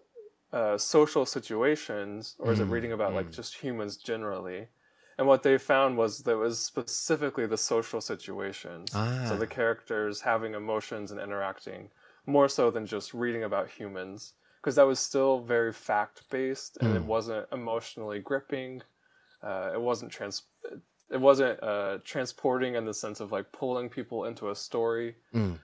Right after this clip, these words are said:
Speaker 1: Um, so it was a, there was a very clear distinction between the, the social situations and other types of nonfiction reading.
Speaker 2: Okay, so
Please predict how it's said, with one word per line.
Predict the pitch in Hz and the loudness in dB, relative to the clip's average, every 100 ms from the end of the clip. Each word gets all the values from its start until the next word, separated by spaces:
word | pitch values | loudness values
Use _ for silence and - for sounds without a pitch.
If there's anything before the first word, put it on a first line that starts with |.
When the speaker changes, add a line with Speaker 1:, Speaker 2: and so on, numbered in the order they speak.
| - | -10
Speaker 1:
Um, | 107 104 | -8 -6
so | - 127 - | -2 0 2
it | 147 | 6
was | 151 147 | 6 8
a, | 135 127 _ - | 4 0 _ 0
there | 156 147 | 6 8
was | 143 | 8
a | 139 | 6
very | 151 165 | 8 8
clear | - 151 139 | 6 2 4
distinction | 117 - 110 107 - 95 | 2 -4 -8 -8 -8 -8
between | 95 - - 98 98 98 | -10 -12 -12 -10 -10 -6
the, | 98 - _ | -6 -6 _
the | 123 | -4
social | 117 - 139 - | 0 4 2 2
situations | 135 131 - 113 110 - 107 101 104 - _ - - | -6 -6 -6 -2 -2 -2 -10 -10 -14 -20 _ -20 -14
and | - 113 | -4 0
other | 107 | 0
types | 101 101 - | -2 -4 -6
of | 98 - | -12 -8
nonfiction | 117 110 110 113 - - - | -2 -2 0 -4 -4 -8 -10
reading. | 80 92 71 131 143 _ _ _ _ _ - | -10 -10 -12 -14 -18 _ _ _ _ _ 2
Speaker 2:
Okay, | 117 104 80 | 2 4 2
so | - 110 98 95 | 4 6 6 4